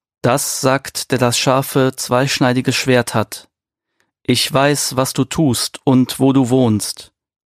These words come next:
da, wo der Thron Satans ist. Und du hältst fest an meinem Namen und hast meinen Glauben nicht verleugnet, auch in den Tagen, in welcher Antipas,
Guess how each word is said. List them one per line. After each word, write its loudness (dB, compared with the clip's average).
da, 0
wo 0
der 0
Thron 2
Satans 0
ist. -8
Und 2
du 2
hältst 0
fest -2
an 4
meinem 4
Namen 2
und 0
hast -4
meinen 4
Glauben 2
nicht 0
verleugnet, -2
auch 0
in 2
den 2
Tagen, 0
in 2
welcher 0
Antipas, -2